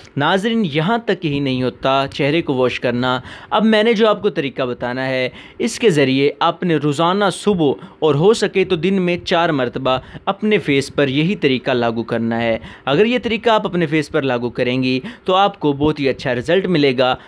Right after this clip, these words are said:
आपका चेहरा चाँद की तरह खूबसूरत हो जाएगा। नाज़रीन, अब सबसे पहले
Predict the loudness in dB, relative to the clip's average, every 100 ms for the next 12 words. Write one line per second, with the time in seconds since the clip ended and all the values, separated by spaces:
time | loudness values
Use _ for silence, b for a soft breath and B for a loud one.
0 | B -2 0 0 -2 0 0 -2 0 0
1 | -2 -4 -4 -6 -6 -8 -6 -4 -4 -4
2 | -4 -4 -2 -6 -8 B -6 -2 0 0
3 | -2 -4 B B -6 -2 0 0 0 0
4 | 2 0